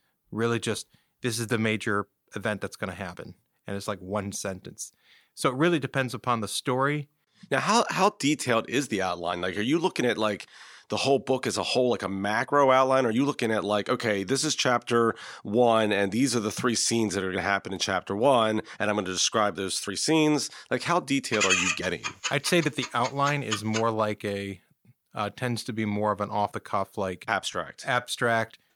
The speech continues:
Speaker 1: uh, uh, flow of consciousness.
Speaker 2: Okay.
Speaker 1: Chapter one, this is what's gonna happen. Chapter two,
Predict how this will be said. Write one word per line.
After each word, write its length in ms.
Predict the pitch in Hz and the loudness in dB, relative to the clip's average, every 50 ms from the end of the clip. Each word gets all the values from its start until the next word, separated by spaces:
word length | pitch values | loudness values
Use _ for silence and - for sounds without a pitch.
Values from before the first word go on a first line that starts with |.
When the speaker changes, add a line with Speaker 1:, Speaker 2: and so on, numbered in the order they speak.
| _ _ _ - | _ _ _ -6
Speaker 1:
uh, 40 | 107 | -4
uh, 840 | 107 104 101 104 104 101 98 98 92 98 107 101 95 95 95 95 95 - - 127 | -2 -2 0 0 -2 -2 -2 -4 -4 -4 -4 -4 -4 -4 -6 -8 -10 -12 -16 -20
flow 340 | - - - - 131 123 123 | -20 -10 -2 0 2 4 4
of 140 | 123 117 - | 2 0 0
consciousness. 720 | - 117 113 110 - - 107 - - 117 110 104 - - 107 | 0 2 2 2 0 -4 -6 -4 -2 -2 -2 -2 -4 -6 -8
Speaker 2:
Okay. 220 | 95 - 90 85 - _ _ _ _ _ - | -6 -6 -6 -8 -8 _ _ _ _ _ -6
Speaker 1:
Chapter 340 | - 113 110 - - 117 110 | -2 -2 -2 -2 -2 -4 -2
one, 380 | 110 110 107 98 92 95 92 _ _ _ _ _ _ _ _ _ _ - | 0 0 0 0 -2 -6 -14 _ _ _ _ _ _ _ _ _ _ -8
this 180 | 113 104 - - | -8 -6 -6 -6
is 60 | 101 | -8
what's 160 | 104 104 - | -8 -8 -6
gonna 180 | - 110 104 98 | -6 -6 -6 -6
happen. 480 | 92 104 101 98 - - 98 92 95 - | -6 -6 -6 -6 -8 -10 -14 -14 -14 -10
Chapter 280 | - 110 104 - 104 | -6 -6 -6 -6 -8
two, 380 | 98 - - 110 104 95 92 | -8 -6 -4 -4 -4 -4 -8